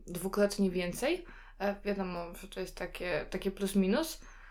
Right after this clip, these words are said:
E, a na przykład o śmierciach samobójczych mówi się dużo mniej, o ile w ogóle, w porównaniu do ilości wypadków drogowych. Dlatego zakładam, że też większość osób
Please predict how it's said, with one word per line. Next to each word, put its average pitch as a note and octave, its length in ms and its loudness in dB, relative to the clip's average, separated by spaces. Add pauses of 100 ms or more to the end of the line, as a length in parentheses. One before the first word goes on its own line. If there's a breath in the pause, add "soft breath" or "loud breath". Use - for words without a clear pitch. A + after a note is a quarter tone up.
(420 soft breath)
E, F#3+ 280 6
a F3+ 80 4
na G3+ 140 8
przykład G#3+ 600 2
o G3 120 4
śmierciach G#3 560 0
samobójczych A3 760 0
mówi G#3+ 300 0
się F#3+ 480 2
dużo G3+ 460 4
mniej, F#3+ 580 4
o F#3+ 160 2
ile F#3 420 0
w F3+ 80 -4
ogóle, F#3 460 4 (380 loud breath)
w - 120 -16
porównaniu A3 600 6
do G3+ 440 8
ilości G3+ 400 0
wypadków F#3+ 640 -2
drogowych. D#3+ 580 2
Dlatego G3+ 360 4
zakładam, G#3 400 2
że G3+ 60 -4
też G3+ 180 2
większość G3+ 480 0
osób D#4 480 0